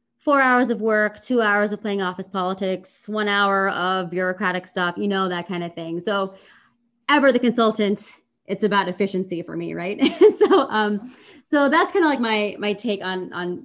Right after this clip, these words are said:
bureaucracy, um, and, and why I'm kind of reluctant to become a part of a bureaucracy again. But yeah, so the question around, like, how do I ha-,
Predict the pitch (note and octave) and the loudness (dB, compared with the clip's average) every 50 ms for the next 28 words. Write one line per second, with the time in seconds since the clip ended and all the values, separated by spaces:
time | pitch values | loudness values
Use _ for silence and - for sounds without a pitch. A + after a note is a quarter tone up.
0 | - - F3+ F#3+ F3+ F3+ F3+ - F3+ E3+ - F3+ F3 E3+ F3 - - - F3 F3+ | -12 -8 -6 -4 -4 -4 -4 -6 -8 -10 -8 -8 -8 -6 -8 -8 -6 -6 -4 -2
1 | F3 F3+ F3 E3+ E3+ E3 - - - - F3+ F3+ F3+ F3 F3 E3+ E3+ - - F3+ | -2 -4 -4 -6 -8 -10 -10 -12 -12 -10 -8 -6 -6 -6 -6 -6 -8 -8 -6 -6
2 | F#3 F#3 F#3 F3+ F#3 F3+ F3+ E3+ F3 F3+ F3 E3+ E3 D#3+ D#3 F3 F3 E3 E3 E3+ | -4 -2 0 0 0 -2 -2 -4 -6 -6 -6 -6 -6 -8 -8 -8 -6 -6 -8 -8
3 | - - E3 D#3+ D#3+ - D#3+ D#3+ E3 F3 D#3 D3 D#3 - - D#3+ D#3 D#3+ D#3+ D#3 | -8 -8 -8 -8 -8 -12 -14 -12 -8 -8 -8 -8 -8 -10 -10 -10 -8 -8 -10 -10
4 | D#3+ - - D3+ E3 E3+ E3 E3 E3+ - E3+ - - F3 E3+ E3 E3 E3 E3+ E3 | -10 -12 -12 -10 -6 -6 -6 -6 -6 -8 -12 -10 -10 -10 -8 -8 -8 -10 -10 -12
5 | - _ _ - - _ _ _ - C#4+ C#4+ C4+ B3+ C#4+ G4 F#4+ C#4 - - C#4+ | -14 _ _ -20 -20 _ _ _ -2 0 0 2 2 4 4 4 4 2 0 -4
6 | C#4+ - E4 D#4+ E4 F4 E4+ E4+ D#4 D4 C#4+ C4 B3 A3+ G#3 A3 - - - - | -2 0 0 0 2 2 4 4 4 4 4 4 2 0 -2 -4 -8 -14 -4 0
7 | A#3 A#3+ A#3+ A#3+ A#3 A#3 A3+ G#3+ - - | 2 2 4 4 4 2 2 -2 -4 -8